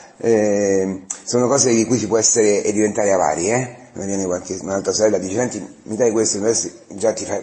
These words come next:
già ti fa male, no? Ed è magari una stupidaggine. Però, al di là di questo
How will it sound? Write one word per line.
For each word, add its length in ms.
già 160
ti 120
fa 140
male, 400
no? 200
Ed 120
è 60
magari 300
una 100
stupidaggine. 840
Però, 500
al 100
di 80
là 100
di 160
questo 520